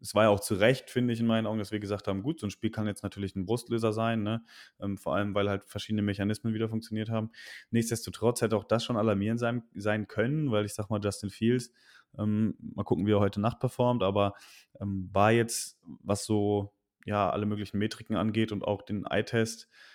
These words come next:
ähm, basierend, äh, ja, nicht so stark, ne? Und wie der dann gegen uns auf einmal, äh, performt hat,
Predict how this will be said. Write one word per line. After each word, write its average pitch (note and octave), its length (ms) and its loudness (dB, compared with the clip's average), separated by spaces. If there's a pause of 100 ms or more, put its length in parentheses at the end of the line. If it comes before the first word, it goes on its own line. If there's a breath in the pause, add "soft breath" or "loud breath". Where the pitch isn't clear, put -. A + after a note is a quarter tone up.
(160 soft breath)
ähm, A2+ 640 -2
basierend, A2+ 840 0
äh, - 220 -6 (500 loud breath)
ja, A2+ 320 4
nicht C3+ 160 2
so A2 160 2
stark, F#2 420 2
ne? A2 80 0
Und A2+ 160 0
wie G#2+ 80 -2
der G#2+ 140 2
dann G#2 180 -2
gegen G#2 180 -2
uns G#2 160 -2
auf G#2+ 120 -2
einmal, A2+ 380 0
äh, - 140 -4
performt A#2 420 -2
hat, A#2 180 0